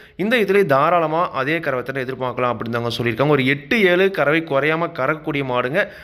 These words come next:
நல்லா பராமரிப்பு பண்ற பட்சத்துல அதுக்கு மேலேயே கறக்கும். ஆனா மாடு வந்து பாத்தீங்கன்னா அந்த தரத்துல தாங்க இருக்குது. கண்டிப்பா எட்டு, ஏழுக்கு வந்து பாத்தீங்கன்னா கறவை குறையாம கறக்கக்கூடிய மாடு அப்படின்னு தாங்க சொல்லியிருக்காங்க. கடைப்பல் முளைப்பு,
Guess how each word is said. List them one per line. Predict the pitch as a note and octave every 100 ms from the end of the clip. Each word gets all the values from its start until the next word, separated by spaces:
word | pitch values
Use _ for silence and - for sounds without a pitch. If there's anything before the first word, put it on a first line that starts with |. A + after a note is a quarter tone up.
| -
நல்லா | A#2+ D3+ F#3+
பராமரிப்பு | E3+ D3 C#3+ C#3 C3+
பண்ற | B2+ C3
பட்சத்துல | C3 E3 C#3+
அதுக்கு | A#2+
மேலேயே | A#2+ C3 D#3+
கறக்கும். | D#3+ B2 A2 F#3
ஆனா | D#3+
மாடு | D3 B2 C#3 D#3
வந்து | C3+ A#2+
பாத்தீங்கன்னா | C3 B2 B2+ B2
அந்த | A2+
தரத்துல | A#2 A2+
தாங்க | B2+ B2+
இருக்குது. | A2+ D3 F#3+ - - -
கண்டிப்பா | B2 C#3 F3+
எட்டு, | E3 C#3 C#3+ G#3
ஏழுக்கு | E3+ E3+ D3+
வந்து | C#3
பாத்தீங்கன்னா | C#3 C3 C#3 B2+
கறவை | C3
குறையாம | C3+ B2+ C3 C3+ A#2+
கறக்கக்கூடிய | A#2+ B2 C3 A#2+
மாடு | A2+ A#2+
அப்படின்னு | A2+ A2 A2
தாங்க | A#2
சொல்லியிருக்காங்க. | A#2 A2+ A2+ A#2+ D3+ F3+ - - -
கடைப்பல் | B2+ D3 D#3+ F3 D3+
முளைப்பு, | C3 C3 E3